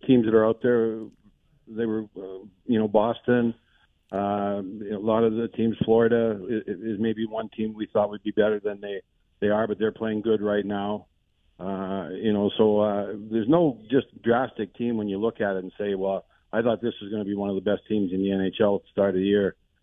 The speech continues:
and that's not the case. So I, I think it just shows parity. There's no bad teams, uh, in the N H L. Anybody can beat anybody any given night.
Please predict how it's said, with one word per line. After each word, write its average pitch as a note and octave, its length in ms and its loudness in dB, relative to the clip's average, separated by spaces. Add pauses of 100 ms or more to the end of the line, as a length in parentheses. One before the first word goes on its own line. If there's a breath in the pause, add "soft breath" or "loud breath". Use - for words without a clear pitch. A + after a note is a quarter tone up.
(140)
and F#2+ 80 -4
that's G2+ 200 -2
not G2+ 180 -2
the F2+ 80 -6
case. G#2+ 400 0
So F#2 140 -2
I, F#2 360 0
I - 20 4
think A2 240 -2 (120)
it G2+ 140 -8
just A2 200 2 (100)
shows A2 280 4
parity. A#2+ 460 -2 (500)
There's F#2 140 -12
no A#2+ 140 0
bad A2+ 380 -2
teams, B2 360 -2 (220)
uh, F#2 300 -6
in F#2+ 220 -6
the G2+ 120 -2
N G#2 100 -2
H G2+ 220 -4
L. G#2+ 240 0
Anybody G#2 380 0
can - 120 -10
beat G2+ 160 0
anybody G3+ 460 0
any G3+ 160 -4
given G2 280 -6
night. - 280 -10